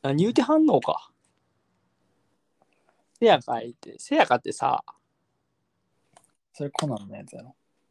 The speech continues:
Speaker 1: せやかて。それ平次な。
Speaker 2: まあ、見てないからわからんねんけ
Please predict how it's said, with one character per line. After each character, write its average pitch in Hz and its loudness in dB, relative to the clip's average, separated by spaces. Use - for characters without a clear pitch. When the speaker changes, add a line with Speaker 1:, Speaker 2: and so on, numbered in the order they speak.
Speaker 1:
せ - -6
や 202 -6
か - -8
て。 151 -12
そ - -8
れ 123 -10
平 131 0
次 - -20
な。 131 -12
Speaker 2:
ま 110 -20
あ、 - -20
見 98 -20
て 110 -12
な 101 -12
い - -20
か - -10
ら 226 -6
わ - -20
か - -20
ら 196 -20
ん 196 -20
ね 180 -20
ん - -20
け - -20